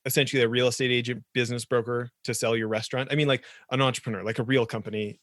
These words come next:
you know, like, right? And I'm thinking about these processes that can take twelve, eighteen, thirty-six months. Uh,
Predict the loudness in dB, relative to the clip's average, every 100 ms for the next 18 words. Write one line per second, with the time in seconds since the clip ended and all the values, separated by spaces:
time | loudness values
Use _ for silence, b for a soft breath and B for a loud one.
0 | -4 0 2 2 0 -4 b b b b
1 | -2 0 -2 -10 b b b 0 2 4
2 | 2 4 2 2 0 2 2 2 0 -2
3 | -4 -4 -4 -2 -2 0 2 2 0 0
4 | -2 0 -2 -2 -6 -2 -2 -2 -6